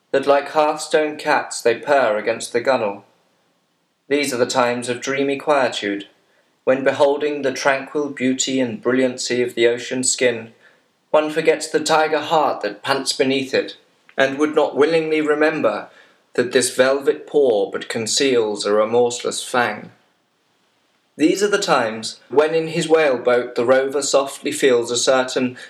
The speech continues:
filial, confident, land-like feeling towards the sea,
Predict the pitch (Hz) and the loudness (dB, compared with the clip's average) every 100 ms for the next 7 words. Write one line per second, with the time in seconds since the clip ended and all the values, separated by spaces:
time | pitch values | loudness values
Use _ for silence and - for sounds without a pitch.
0 | _ - - 151 147 143 139 135 135 - | _ -10 0 2 4 2 2 0 -6 -2
1 | 135 131 135 131 127 - 120 127 127 117 | 0 -2 0 2 2 -2 2 2 2 0
2 | 117 107 - 117 110 107 107 - 113 107 | 2 0 -2 -4 -2 -2 -4 0 0 0
3 | - 113 131 117 104 104 | -2 -2 0 0 -2 -8